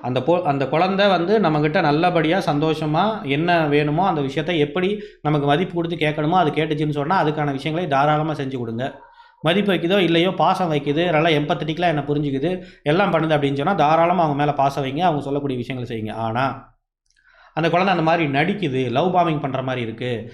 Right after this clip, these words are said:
இல்ல டாமினேட் பண்ற மாதிரி இருக்கு, இல்ல மேனிபுலேட் பண்ணுது, இல்ல சிம்பத்தி கிரியேட் பண்ணுதுன்னு சொன்னா, be assertive and non-cooperative. ஒத்துழைக்கவே ஒத்துழைக்காது,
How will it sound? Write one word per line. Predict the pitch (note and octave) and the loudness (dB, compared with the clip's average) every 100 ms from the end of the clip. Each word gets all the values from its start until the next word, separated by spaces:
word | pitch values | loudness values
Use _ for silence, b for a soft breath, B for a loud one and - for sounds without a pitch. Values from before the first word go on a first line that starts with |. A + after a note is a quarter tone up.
| B | B
இல்ல | D3+ D3+ | 0 2
டாமினேட் | C3+ D#3+ G3 F#3 | 2 2 2 -2
பண்ற | D3+ C#3 | -2 -4
மாதிரி | C3+ C3 | -2 -2
இருக்கு, | A#2+ A2+ C3+ | -4 -4 -4
இல்ல | C3 | -2
மேனிபுலேட் | C3 C3 F#3 G3+ E3+ C#3+ | -2 0 0 0 -2 -2
பண்ணுது, | A#2+ A2+ B2 A#2 G2+ B B | -4 -4 -4 -4 -6 B B
இல்ல | C#3+ C#3+ | -2 0
சிம்பத்தி | G#3 A3 | 2 2
கிரியேட் | F3 C#3+ C#3 | 0 -2 -2
பண்ணுதுன்னு | C3+ A#2+ A#2+ | -4 -6 -6
சொன்னா, | A#2 A#2 C3 C3 - - C3+ | -6 -4 -4 -4 -12 -18 -2
be | |
assertive | D3 C#3+ - D3+ D3+ C#3+ C3 | 0 0 -2 -4 -2 -2 -4
and | A#2 A#2 | -6 -6
non-cooperative. | A#2+ A#2 G#2 G#2 A2+ - _ _ _ _ _ _ _ _ _ _ _ _ _ _ _ _ | -6 -6 -8 -10 -18 -20 _ _ _ _ _ _ _ _ _ _ _ _ _ _ _ _
ஒத்துழைக்கவே | A#2 D3 D3 D3+ D#3+ | -8 -4 -2 -2 -2
ஒத்துழைக்காது, | C3 A2 G#2 G#2+ | -4 -8 -10 -16